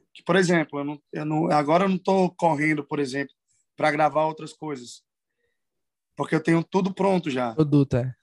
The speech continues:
Speaker 1: Então,
Speaker 2: entendi.
Speaker 1: assim, o que vai ser daqui pra frente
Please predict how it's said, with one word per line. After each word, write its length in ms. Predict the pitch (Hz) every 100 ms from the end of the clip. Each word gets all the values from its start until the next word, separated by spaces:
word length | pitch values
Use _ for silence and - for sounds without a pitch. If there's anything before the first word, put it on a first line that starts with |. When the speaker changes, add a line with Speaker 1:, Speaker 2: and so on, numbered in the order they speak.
| _ _ _ _ _ _ _ -
Speaker 1:
Então, 280 | 127 175
Speaker 2:
entendi. 200 | 180 135
Speaker 1:
assim, 320 | 180 165 135 117 _ _ _ _ _ _ _ _ _ _ _
o 140 | 170
que 200 | 165 254
vai 140 | 247 202
ser 200 | 190 185
daqui 240 | 160 -
pra 180 | - 139
frente 560 | - 190 165 135 -